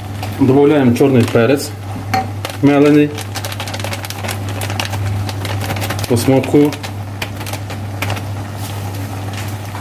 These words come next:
І я ще, друзі, додаю п'ять-шість зубчиків часнику сюди, видушую. Буде гарний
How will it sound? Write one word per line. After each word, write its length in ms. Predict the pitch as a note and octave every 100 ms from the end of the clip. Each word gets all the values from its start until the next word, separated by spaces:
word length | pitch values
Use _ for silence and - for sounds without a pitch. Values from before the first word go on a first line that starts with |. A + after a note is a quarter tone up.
| - - - -
І 40 |
я 300 | C#3 C#3+ G3+
ще, 120 | G#3+ F#3
друзі, 500 | D#3+ F#3 D#3 E3+ C#3+ G2+ - - - - - - E3+ E3+ - - - C3
додаю 680 | C#3 C3+ D3+ F#3 F3+ E3 D#3+ - - - - - - - G#2+
п'ять-шість 840 | D#3+ E3+ D#3 - F#3+ G#3 - - - - - - - - - - - -
зубчиків 520 | B2 G#2+ - E3 - C#3+
часнику 460 | C#3+ - C#3+ B2
сюди, 300 | G2+ G#2 F#2+ - - - - A#2+
видушую. 520 | A#2 A2 G2+ F#2+ F2+ - - - - - - -
Буде 260 | A#2 B2 B2
гарний 340 | G#2 B2 A#2